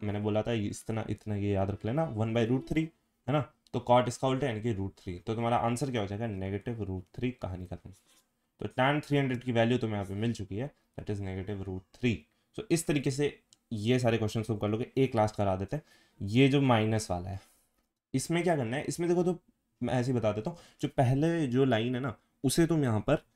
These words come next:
अ, मान के चलो टू सेवेंटी है, तो यानी कि कन्वर्जन तो होगा, बस इतना दिमाग में रख लो, है ना? और लेकिन, लेकिन, लेकिन पॉजिटिव नेगेटिव जानते समय, पॉजिटिव नेगेटिव जानते समय तुम ये देखना किस क्वाड्रेंट में पड़ रहा है। देखो, tan है ना,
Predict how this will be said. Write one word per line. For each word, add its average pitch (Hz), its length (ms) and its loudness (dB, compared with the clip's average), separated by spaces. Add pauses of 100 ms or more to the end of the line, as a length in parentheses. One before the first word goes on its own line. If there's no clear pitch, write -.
(300)
अ, 104 400 6
मान 104 240 2
के 117 100 0
चलो 113 220 2
टू 135 180 2
सेवेंटी 120 440 2
है, 98 80 2
तो 117 100 -4
यानी 123 140 -2
कि 147 80 -4
कन्वर्जन 117 460 -4
तो 143 120 0
होगा, 101 540 -2 (180)
बस 113 220 -2
इतना 123 220 -2
दिमाग 104 300 -4
में 104 80 -10
रख 85 100 -10 (120)
लो, 87 100 -12 (360)
है 120 60 -4
ना? 107 160 -6 (600)
और 127 260 8
लेकिन, 135 340 2
लेकिन, 147 240 0
लेकिन 107 320 -2
पॉजिटिव 127 440 2
नेगेटिव 135 360 0
जानते 104 380 -4
समय, 95 360 -8
पॉजिटिव 113 360 -4
नेगेटिव 104 320 -4
जानते 90 320 -8
समय 101 320 -8 (220)
तुम 120 100 -4
ये 143 140 4
देखना 151 220 0
किस 156 160 -4
क्वाड्रेंट 120 340 0
में 101 100 -6
पड़ 98 80 -2
रहा 92 80 -6
है। 92 60 -6
देखो, 117 180 -2
tan 127 440 2
है 127 60 0
ना, 156 160 -2